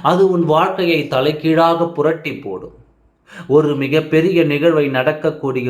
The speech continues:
ஒரு முயற்சியாக உனக்கு மாறிவிடும். அம்மா பாதத்தில் கண்ணீர் துளி விழுந்து விட்டால், அம்மாவின் மனது குளிர்ந்து விடும் அல்லவா? உடனடியாக என் குழந்தைக்கு தான் வேண்டியது நிறைவேற்றி கொடுத்து விட வேண்டும் என்று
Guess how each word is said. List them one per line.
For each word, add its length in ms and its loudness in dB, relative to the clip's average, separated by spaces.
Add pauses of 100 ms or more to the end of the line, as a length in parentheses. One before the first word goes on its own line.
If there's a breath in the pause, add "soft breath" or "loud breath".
ஒரு 180 -4
முயற்சியாக 920 -6
உனக்கு 400 -12
மாறிவிடும். 640 -14 (640 loud breath)
அம்மா 360 4 (160)
பாதத்தில் 680 -2
கண்ணீர் 440 0
துளி 260 -2
விழுந்து 420 -4
விட்டால், 580 0
அம்மாவின் 600 -2
மனது 400 -8
குளிர்ந்து 400 -6
விடும் 320 -12
அல்லவா? 340 -10 (640 loud breath)
உடனடியாக 840 2
என் 220 -6
குழந்தைக்கு 680 -2
தான் 320 -2
வேண்டியது 560 -6 (840)
நிறைவேற்றி 640 -4
கொடுத்து 420 -2
விட 180 -8
வேண்டும் 440 -16
என்று 300 -12